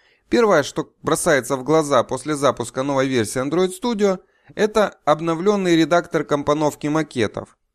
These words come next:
На вкладке «Дизайн» теперь мы видим экран устройства, а рядом его копию в режиме «Blueprint»,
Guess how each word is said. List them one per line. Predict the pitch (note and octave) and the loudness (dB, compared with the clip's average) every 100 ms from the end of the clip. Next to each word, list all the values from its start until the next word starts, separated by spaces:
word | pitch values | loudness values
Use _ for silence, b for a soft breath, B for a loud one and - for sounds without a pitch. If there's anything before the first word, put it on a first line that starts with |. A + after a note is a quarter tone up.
| _ _ _ _ | _ _ _ _
На | C3+ D#3+ | -4 -4
вкладке | - G#3 F#3+ F#3 | 0 2 2 -2
«Дизайн» | E3 F#3 E3+ A#3 G#3 D3+ - | -2 -2 -2 -2 0 -4 -4
теперь | D3 - B2+ G#2+ | -6 0 0 0
мы | C3 C3 | -4 -2
видим | C#3+ C#3 C3+ - | 0 0 -2 -4
экран | C#3+ F#3+ F#3 | -2 0 2
устройства, | E3+ - C#3 C3 C3 - G#3 - - | 0 -4 -2 0 -2 -2 -2 -2 -2
а | C#3 | 0
рядом | D#3+ G3+ F#3 F3 | 2 2 0 -2
его | E3+ G3 | -2 -2
копию | G3 A3 B2+ A#2+ A#2 | 0 0 0 0 -2
в | A#2+ | -2
режиме | D3 E3 F#3+ D3+ | -4 -2 -2 -2
«Blueprint», | B2 D#3+ E3+ E3 E3+ A#2 G2 | 0 0 0 0 0 0 -4